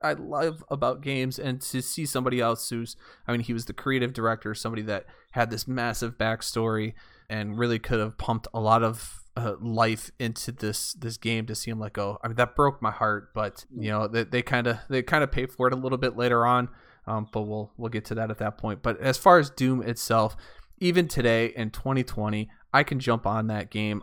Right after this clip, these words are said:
I can jump into Doom. I could pick any of the four levels, and I will sit and I will play through it for, for hours. Still now, almost thirty years later. It's a lot of fun. It's fast.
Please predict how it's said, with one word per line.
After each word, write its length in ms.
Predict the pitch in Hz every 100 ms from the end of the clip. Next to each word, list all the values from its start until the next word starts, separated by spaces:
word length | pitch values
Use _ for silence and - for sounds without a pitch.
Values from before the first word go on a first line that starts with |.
| -
I 160 | 131
can 420 | 131 143 131 123 127
jump 320 | 123 120 -
into 280 | 143 139 139
Doom. 520 | 139 - 113 110 107 -
I 140 | 113
could 200 | 110 131 - _ - _ - - -
pick 260 | - 139 -
any 200 | 156 160
of 100 | 135
the 100 | 117
four 280 | - 117 113
levels, 480 | 107 110 107 110 - - - -
and 180 | 120 113 -
I 140 | -
will 160 | 156 135
sit 360 | - - 113 -
and 100 | 110
I 140 | 104
will 160 | 107 104
play 280 | - 101 101
through 340 | - 101 98
it 80 | - -
for, 340 | - 107 95
for 280 | - 104 -
hours. 540 | 113 113 104 104 - - -
Still 340 | - - 139 123
now, 400 | 110 104 107 107 - _ -
almost 360 | - 127 110 -
thirty 200 | 110 104
years 300 | 95 104 -
later. 380 | 95 76 82 - - -
It's 280 | 113 - -
a 80 | 113
lot 360 | 120 135 123
of 100 | 117
fun. 380 | - 107 104 104
It's 220 | 127 117 -
fast. 720 | - 135 131 127 123 -